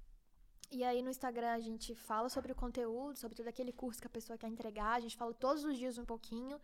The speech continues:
e vai interagindo com a audiência. Costumo brincar que a mina de ouro tá no direct. Então, os meus experts, eles têm que responder todos os directs. Eles têm que conversar com as pessoas, porque o direct é um a um.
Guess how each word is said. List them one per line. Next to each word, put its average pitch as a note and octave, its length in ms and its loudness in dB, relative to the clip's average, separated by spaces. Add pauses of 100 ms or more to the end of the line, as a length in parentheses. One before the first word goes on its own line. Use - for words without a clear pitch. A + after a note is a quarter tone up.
(380)
e C4+ 100 0
vai C4 180 4
interagindo B3+ 460 2
com C4 100 -2
a - 40 2
audiência. A3 580 -4 (220)
Costumo A3+ 240 -4
brincar A3+ 380 0
que B3+ 120 -4
a - 40 -2
mina B3 220 -2
de B3 140 -2
ouro B3 140 2
tá A#3+ 100 -6
no A#3+ 120 -2
direct. A#3 640 -2
Então, G3+ 320 -2
os G#3 100 -4
meus A3 180 -2
experts, A3 360 -2
eles A3+ 160 -2
têm B3 240 2
que C#4+ 100 -6
responder A3+ 500 -2
todos B3 400 4
os A#3+ 60 -2
directs. G#3 480 -6
Eles G3+ 120 -8
têm A#3+ 180 -2
que B3 60 -10
conversar B3+ 380 -2
com B3 80 -12
as - 60 -12
pessoas, A#3 500 0
porque - 400 -6 (500)
o B3 100 0
direct B3+ 460 4
é B3 80 4
um B3 140 0
a C4 100 2
um. G#3+ 160 0